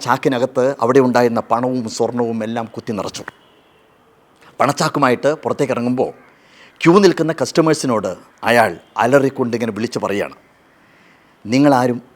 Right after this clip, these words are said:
ഒന്നും കണ്ടിട്ടില്ല, മനസ്സിലായോ? ആരെങ്കിലും കണ്ടു എന്ന് പറഞ്ഞു കഴിഞ്ഞാൽ അപ്പം തീരും." അയാൾ റൂഫിലേക്ക്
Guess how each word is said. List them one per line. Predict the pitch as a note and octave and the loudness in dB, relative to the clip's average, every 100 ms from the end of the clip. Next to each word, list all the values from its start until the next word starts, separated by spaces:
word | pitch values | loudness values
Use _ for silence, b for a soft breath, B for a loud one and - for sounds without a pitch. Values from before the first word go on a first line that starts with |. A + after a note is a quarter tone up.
| A2+ | -12
ഒന്നും | A2+ A2+ G2+ | -8 -6 -6
കണ്ടിട്ടില്ല, | G2 F2+ - - - - b b b b | -6 -6 -10 -10 -14 -18 b b b b
മനസ്സിലായോ? | A#2 A#2 F#2+ E2 - _ _ B B B - A#2+ | -4 -2 -4 -4 -14 _ _ B B B 2 6
ആരെങ്കിലും | D3+ D3+ D3 D3 - | 6 4 2 0 0
കണ്ടു | B2+ C3+ C#3 B2+ | 0 0 -4 -2
എന്ന് | C3 B2 | -2 0
പറഞ്ഞു | A#2 B2+ | 0 0
കഴിഞ്ഞാൽ | A#2 G#2+ G#2 - - | -2 -2 -6 -6 -6
അപ്പം | G#2+ A2 A2 | -4 -4 -4
തീരും." | A2 F#2 - b b b _ - A2 | -6 -8 -16 b b b _ -8 -2
അയാൾ | A2 G2+ | 0 -2
റൂഫിലേക്ക് | A2 B2 C#3 A#2 G#2 | -4 -6 -2 -2 0